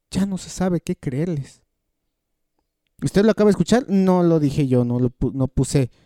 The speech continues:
palabras en la boca de nadie, solamente es la información y lo que hay.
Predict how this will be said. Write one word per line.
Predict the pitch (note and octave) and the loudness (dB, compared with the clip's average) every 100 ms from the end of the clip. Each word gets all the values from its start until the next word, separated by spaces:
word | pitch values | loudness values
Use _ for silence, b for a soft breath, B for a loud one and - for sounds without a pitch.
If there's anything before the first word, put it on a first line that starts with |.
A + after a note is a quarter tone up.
| _ | _
palabras | - C3 C3 B2+ A#2+ | -2 0 2 0 -2
en | |
la | B2+ | -2
boca | B2 - | -2 -2
de | B2 | -2
nadie, | C#3+ F#3 G#3 A3 | 0 0 -2 -6
solamente | - F3 D#3+ D#3 C#3+ | -6 -2 0 -2 -4
es | D3+ | -6
la | C#3+ | -6
información | - A#2 A2+ - D3 - | -8 -8 -8 -4 -6 -4
y | C3 | -6
lo | A#2 G#2 | -6 -8
que | - | -10
hay. | - - | -12 -18